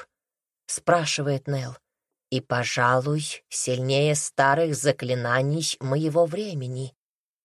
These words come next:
Только нужно его отточить». «Насколько, по-твоему, такое заклятие сильно?»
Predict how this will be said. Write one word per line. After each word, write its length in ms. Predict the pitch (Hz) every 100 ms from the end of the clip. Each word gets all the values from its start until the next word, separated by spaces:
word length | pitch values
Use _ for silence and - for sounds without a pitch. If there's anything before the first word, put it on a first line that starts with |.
| _ -
Только 380 | 120 123 131
нужно 540 | 127 120 147 202 147 139
его 460 | 123 123 135 175 -
отточить». 1040 | 165 - - 165 - - 117 - - - _ _ _ _ _ _ _ _ _ _ -
«Насколько, 640 | 160 175 - 185 - 147
по-твоему, 600 | 151 151 147 165 147 143
такое 360 | 156 156 165 151
заклятие 520 | 175 165 170 151 175
сильно?» 540 | - - 175 135 127